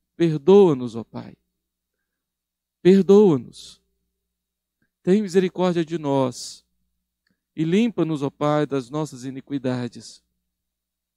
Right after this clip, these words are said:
Pelo sangue do Cordeiro. Ensina-nos, ó Pai, a servir ao Senhor. Ensina-nos, ó Deus,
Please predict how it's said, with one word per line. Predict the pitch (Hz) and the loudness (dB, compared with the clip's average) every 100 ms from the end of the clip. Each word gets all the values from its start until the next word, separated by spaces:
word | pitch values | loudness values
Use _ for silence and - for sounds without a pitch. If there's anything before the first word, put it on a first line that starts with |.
| _ 165 | _ -2
Pelo | 175 185 | 0 0
sangue | - 196 214 170 | -2 -2 -2 -4
do | 160 156 | -4 -4
Cordeiro. | 156 139 123 127 120 98 _ _ _ _ _ _ _ _ _ _ _ _ _ _ _ _ _ _ _ _ _ - | -6 -4 -2 -2 -4 -12 _ _ _ _ _ _ _ _ _ _ _ _ _ _ _ _ _ _ _ _ _ -12
Ensina-nos, | 147 - 180 165 151 131 | -10 -6 -4 -4 -6 -6
ó | 131 | -8
Pai, | - 135 131 120 - _ _ - - | -6 -6 -6 -8 -14 _ _ -20 -10
a | 147 | -10
servir | - 160 127 120 165 151 | -4 -6 -6 -8 -2 -2
ao | 123 | -2
Senhor. | - 127 117 113 110 _ _ _ _ _ _ _ _ _ _ _ _ _ | -6 -14 -14 -20 -20 _ _ _ _ _ _ _ _ _ _ _ _ _
Ensina-nos, | - 165 - 220 190 170 135 | -4 -4 -4 -4 -4 -6 -6
ó | 135 | -8
Deus, | 123 135 135 117 - - - _ | -4 -4 -4 -8 -16 -20 -20 _